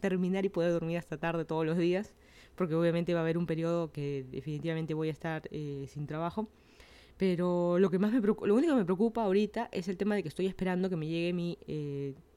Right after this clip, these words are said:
tarjeta de trabajo, permiso de trabajo.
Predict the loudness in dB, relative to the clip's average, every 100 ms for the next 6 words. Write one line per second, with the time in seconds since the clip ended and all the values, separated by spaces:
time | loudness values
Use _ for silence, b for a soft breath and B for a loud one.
0 | _ -8 -6 -4 -4 0 0 0 -2 -2
1 | 0 -2 -2 -2 2 4 4 2 -4 -2
2 | -2 -2 -4